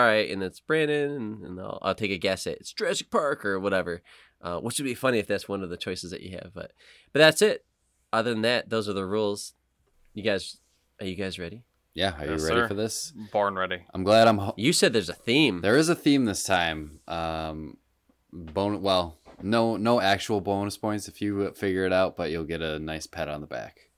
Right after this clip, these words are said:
Speaker 2: if you can figure it out.
Speaker 3: Aw.
Speaker 2: Um,
Speaker 1: Vampires.
Speaker 2: this, yeah, well, think about the meta. I, w-, I didn't make it that obvious, so
Speaker 1: <laughs>
Speaker 2: not as obvious as vampires. So,
Speaker 1: All right.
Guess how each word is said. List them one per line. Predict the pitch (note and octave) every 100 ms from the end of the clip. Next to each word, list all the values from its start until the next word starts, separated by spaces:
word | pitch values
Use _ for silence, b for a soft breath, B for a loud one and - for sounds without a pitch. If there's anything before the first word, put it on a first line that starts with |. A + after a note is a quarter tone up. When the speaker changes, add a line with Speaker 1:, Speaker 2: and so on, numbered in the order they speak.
| -
Speaker 2:
if | F2 -
you |
can | - D#2
figure | - B1
it | G1+ G#1+
out. | A1 b b b b G3+
Speaker 3:
Aw. | B2 F#2+ F2+ F2+ E2+
Speaker 2:
Um, | E2+ E2 D#2 _ _ _ _ _ - - - -
Speaker 1:
Vampires. | C3 C#3 B2+ G#2 F#2 - - _ _ _ _
Speaker 2:
this, | F#2 F2 E2+ -
yeah, | - D#2+ F2 D#2 D2+
well, | F2 G2+ A#2+
think | A2 G#2+
about | A#2+ B2
the | A#2+
meta. | B2 G2+ E2+ E2+
I, | G#2
w-, | B2
I | G#2+ A#2+
didn't | B2+ D3 C#3+
make | C3+ C3
it | E2+
that | G2+ G2+ -
obvious, | E2+ D2 C#2+ D2 - - - _ _ - - -
so | - D2 D2 - E3+
Speaker 1:
<laughs> | D#3+
Speaker 2:
not | - A2+ A2+
as | G#2 F#2+
obvious | F#2 F2 F2 -
as | D#2+ -
vampires. | - F2 D2+ D2 C2+ - C#2 - - -
So, | - - - B B B B B B B B B G2
Speaker 1:
All | F#2
right. | -